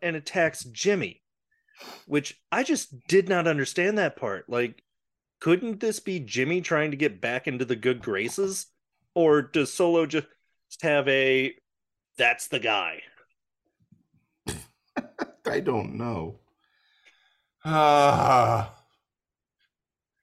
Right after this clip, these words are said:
Speaker 1: But would you like the line of the night?
Speaker 2: Yes.
Speaker 1: Like, th-, this whole thing, it was a two-hour show to a ten-second funniest thing I heard all night.
Speaker 2: Okay.
Speaker 1: Paul Heyman has his phone up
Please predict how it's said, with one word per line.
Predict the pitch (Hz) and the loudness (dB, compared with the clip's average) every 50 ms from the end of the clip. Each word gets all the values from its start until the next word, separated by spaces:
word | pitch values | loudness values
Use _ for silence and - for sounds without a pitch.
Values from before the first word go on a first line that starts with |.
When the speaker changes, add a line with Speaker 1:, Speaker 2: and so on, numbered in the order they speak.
| _ _ _ | _ _ _
Speaker 1:
But | 147 151 151 127 117 - | 0 2 2 2 0 -2
would | 135 127 123 110 | -4 -4 -4 -4
you | 123 120 | -2 0
like | 127 135 135 - | 2 0 0 0
the | - 139 | 0 -2
line | 120 117 113 113 113 117 117 123 | -2 0 0 0 2 0 0 -2
of | 110 98 | -4 -6
the | 120 107 | -6 -6
night? | 104 95 95 98 98 123 - _ - - - - - _ _ _ | -6 -6 -6 -4 -6 -6 -8 _ -18 -18 -18 -18 -20 _ _ _
Speaker 2:
Yes. | 82 78 76 73 - - - - | -12 -12 -12 -14 -18 -10 -6 -6
Speaker 1:
Like, | 120 101 - - _ _ _ _ _ _ _ _ _ _ _ | -6 -6 -8 -14 _ _ _ _ _ _ _ _ _ _ _
th-, | - 131 123 - - 143 117 _ _ - | -4 -4 -4 -6 -12 -20 -20 _ _ -2
this | 143 135 - | -2 -2 0
whole | - 156 156 170 196 | 0 2 2 2 2
thing, | 196 - 190 151 131 120 123 123 117 107 - _ _ _ _ _ - | 2 2 0 0 0 -2 -6 -10 -10 -12 -14 _ _ _ _ _ -8
it | 151 | -6
was | 131 135 117 | -4 -4 -4
a | 113 113 | -4 -6
two-hour | - - - - 170 170 175 175 180 175 | -6 -6 -4 0 2 4 4 4 4 2
show | 165 - - 143 127 120 113 110 - _ _ _ _ _ | 0 -2 0 0 2 0 0 -2 -6 _ _ _ _ _
to | - 139 131 | -6 -4 -4
a | 120 | -4
ten-second | - - - - 147 143 147 147 - - 147 131 - 139 120 113 | -4 -8 -6 -4 -2 -2 -2 -4 -2 0 0 0 0 -4 -8 -8
funniest | - _ - 135 131 127 123 117 - | -10 _ -2 -2 -2 -2 -4 -4 -4
thing | - 123 117 | -4 -4 -2
I | 113 107 | -2 -2
heard | 107 113 110 104 | -2 -2 -2 -2
all | 107 107 | -2 -4
night. | 107 104 101 90 - _ - - _ _ _ _ _ _ _ _ _ _ _ _ | -4 -4 -6 -6 -8 _ -20 -20 _ _ _ _ _ _ _ _ _ _ _ _
Speaker 2:
Okay. | - - - _ - - 73 - - - - | -20 -20 -20 _ -16 -14 -14 -14 -16 -6 -2
Speaker 1:
Paul | 165 165 185 226 - | 0 2 2 2 0
Heyman | - - 302 185 175 160 139 - - 139 113 107 113 - _ _ - _ _ - | 0 -2 0 0 0 0 -2 -4 -6 -6 -6 -8 -12 -14 _ _ -20 _ _ -2
has | - 160 170 165 | 2 2 2 2
his | 175 180 165 - | 0 -2 -4 -4
phone | - - 190 180 175 170 151 | -2 0 2 2 4 4 4
up | 139 135 135 - - | 4 4 2 0 -6